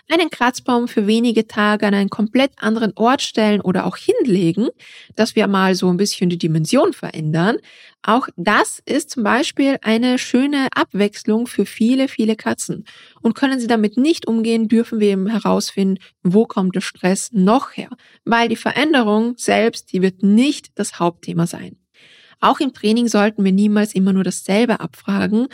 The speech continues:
sondern immer wieder kleine neue Herausforderungen mit hineinbringen. Sie müssen natürlich machbar sein, also von heute auf morgen vom Boden auf die Schulter springen und darauf balancieren, das wird wahrscheinlich nichts.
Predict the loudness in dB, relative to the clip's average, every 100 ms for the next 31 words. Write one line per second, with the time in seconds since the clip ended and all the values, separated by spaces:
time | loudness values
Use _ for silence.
0 | -12 -20 -2 2 2 2 0 0 0 2
1 | 0 0 -4 0 2 2 0 0 0 0
2 | 0 -2 -2 -2 -2 0 0 2 0 -2
3 | -2 0 0 0 -2 -6 -12 _ _ -20
4 | -4 0 2 2 -2 0 0 2 0 0
5 | 0 -2 -2 -8 -4 -2 0 0 0 2
6 | 2 0 -2 2 4 4 2 -2 -2 2
7 | 2 2 0 -2 0 0 0 -2 -4 -2
8 | 0 0 0 -2 -4 -4 -2 -2 -2 0
9 | 2 0 -6 -20 -8 -4 0 2 4 4
10 | 0 -2 0 0 2 0 -2 -8